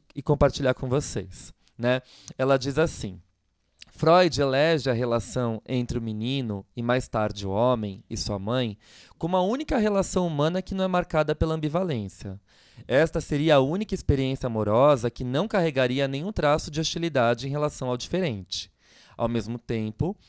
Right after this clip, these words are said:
localiza que, para a mãe, a chegada de um filho do sexo masculino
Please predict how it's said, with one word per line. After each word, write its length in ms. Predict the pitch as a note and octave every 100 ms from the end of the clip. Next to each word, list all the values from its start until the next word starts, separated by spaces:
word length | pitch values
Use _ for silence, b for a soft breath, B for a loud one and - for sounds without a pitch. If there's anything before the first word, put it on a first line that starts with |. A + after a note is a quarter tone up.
| b b b
localiza 640 | C3+ D#3+ D3 D3+ E3+ E3+
que, 240 | - B2+
para 360 | G#2+ - D#3 F3+
a 20 |
mãe, 440 | F3 A#2+ A2 A#2+ D#3+ B A#2
a 120 | C3
chegada 420 | - D#3 D#3 F3
de 80 | F3+
um 80 | G#3
filho 300 | - C#3+ C3
do 100 | B2+
sexo 460 | - A#2+ - - A#2+
masculino 1300 | A2+ B2+ G3+ - - E3+ B2 A2 A2 G#2 G#2+ D3+